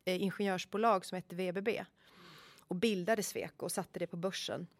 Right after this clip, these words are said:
nittioåtta, sju år senare. Och V D på arkitektbolaget, ehm, och också ägare då, var Gunnar Nordström,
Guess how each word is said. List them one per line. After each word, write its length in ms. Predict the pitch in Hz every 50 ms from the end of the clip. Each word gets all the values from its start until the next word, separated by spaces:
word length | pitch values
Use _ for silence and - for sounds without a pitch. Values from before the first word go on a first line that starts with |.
| _ _ _ _ _ _ _ _ _ _ _ - -
nittioåtta, 720 | 247 190 175 - - 196 - - - _ _ - 202 170
sju 280 | - - 202 185 170
år 100 | 170 170
senare. 460 | 170 - 180 170 165 175 185 180 180 - - - - - - - - - - - - - _ _ _
Och 280 | - 196 202 202 - -
V 400 | - 185 196 247 247 233 208 208
D 160 | 202 247 320
på 120 | 294 - 294
arkitektbolaget, 1200 | 247 214 196 - 196 - 202 190 - - - 185 180 175 170 165 170 175 - - 185 - _ - - - -
ehm, 580 | 190 185 180 175 180 180 180 175 175 180 185 170 - - - _ _ _ _ _ _ _ - _
och 160 | - 208 196
också 240 | 185 - - - 180
ägare 340 | 175 175 175 180 180 185
då, 260 | 175 175 170 170 165 -
var 580 | 180 175 165 170 185 180 175 175 170 170 165 -
Gunnar 280 | 175 180 185 185 180 180
Nordström, 680 | 190 214 196 180 - - - - 240 196 - - 180